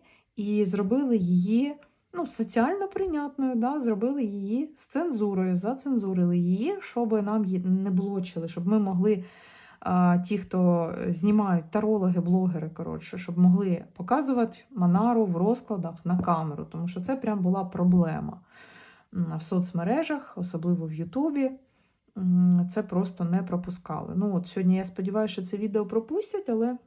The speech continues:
не знаю. Е, от. І це, е, цю, ця колода вже одягнена. Вона тут вся, е, все прикрита, що тут відкрито. <laughs>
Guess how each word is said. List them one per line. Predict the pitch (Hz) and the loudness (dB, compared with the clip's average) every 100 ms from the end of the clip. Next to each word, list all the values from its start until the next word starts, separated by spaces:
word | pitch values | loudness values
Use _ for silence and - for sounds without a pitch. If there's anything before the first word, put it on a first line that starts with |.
| _ | _
не | 208 | -6
знаю. | 180 156 - - _ _ _ _ _ _ _ _ _ 190 | -6 -8 -10 -14 _ _ _ _ _ _ _ _ _ -2
Е, | 185 185 180 180 180 180 | 2 4 6 4 2 2
от. | 175 - - _ _ - - - _ _ | -2 -2 -12 _ _ -20 -20 -20 _ _
І | 233 247 226 - 202 | 2 4 2 0 -8
це, | 185 247 285 302 | -2 2 2 2
е, | 208 202 | -2 -4
цю, | 185 262 | -2 -4
ця | 180 262 | 0 0
колода | - 202 262 233 | 2 0 2 2
вже | 190 214 | 2 0
одягнена. | 190 170 170 170 170 170 170 | 0 2 2 2 -2 -4 -2
Вона | 170 196 202 | 0 0 0
тут | 175 170 | -6 -12
вся, | - 185 175 170 | -4 0 2 0
е, | 196 - 180 180 | -6 -8 -6 -6
все | 180 - 196 | -8 -4 -2
прикрита, | 185 180 233 349 370 339 339 _ _ _ _ _ _ 185 | 0 0 0 0 0 -2 -4 _ _ _ _ _ _ -12
що | 180 - 196 | -8 -8 -8
тут | 185 240 - - | -6 -8 -8 -8
відкрито. | 180 180 - 175 180 - - | -4 -4 -6 -12 -12 -16 -6
<laughs> | 196 214 | -2 2